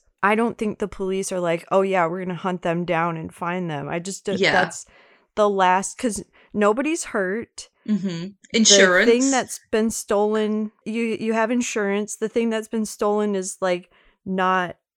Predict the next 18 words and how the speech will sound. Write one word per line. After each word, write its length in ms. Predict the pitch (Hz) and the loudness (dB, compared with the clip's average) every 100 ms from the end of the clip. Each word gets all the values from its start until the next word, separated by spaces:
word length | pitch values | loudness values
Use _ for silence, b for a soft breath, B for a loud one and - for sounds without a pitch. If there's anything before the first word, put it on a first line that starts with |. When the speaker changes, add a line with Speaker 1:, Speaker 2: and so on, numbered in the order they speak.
| - | -14
Speaker 1:
it, 140 | - _ - | -14 _ -10
it, 140 | - _ _ | -10 _ _
it 260 | - - 202 | -14 -14 -6
doesn't 280 | 247 254 233 | -4 0 -2
affect 400 | 190 233 233 - | -2 -4 -6 -4
anyone 300 | 180 180 180 | -4 -2 0
Speaker 2:
Yeah. 180 | 170 175 | 0 0
Speaker 1:
at 60 | |
the 100 | 180 | -4
end 140 | 180 175 | -4 -2
of 80 | |
the 80 | 165 | -4
day. 380 | 165 156 143 - | -4 -4 -4 -6
Like, 280 | 175 170 - | -6 -8 -4
that's, 500 | 180 175 - - - _ - | -4 -4 -6 -12 -12 _ -6
that's 260 | 214 208 - | -2 -2 -2
it. 200 | 208 - | -4 -2
So 460 | 233 202 190 190 | 0 2 2 -2